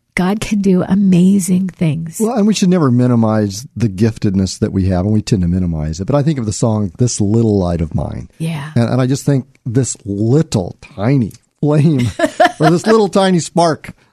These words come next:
Speaker 2: uh, you know, can, can really light other people's lives. So never minimize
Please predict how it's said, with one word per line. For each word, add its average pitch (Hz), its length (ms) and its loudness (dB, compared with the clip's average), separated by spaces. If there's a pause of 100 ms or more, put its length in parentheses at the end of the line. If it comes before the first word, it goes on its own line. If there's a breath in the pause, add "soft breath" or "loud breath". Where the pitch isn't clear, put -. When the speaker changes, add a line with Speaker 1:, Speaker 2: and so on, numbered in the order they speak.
Speaker 2:
uh, 135 280 0
you 139 160 2
know, 131 420 2 (360)
can, 147 240 0
can 156 260 0
really 147 240 2
light 120 500 -2 (140)
other 120 200 2
people's 101 540 -2
lives. 104 520 0
So 170 100 2
never 190 260 2
minimize 120 760 2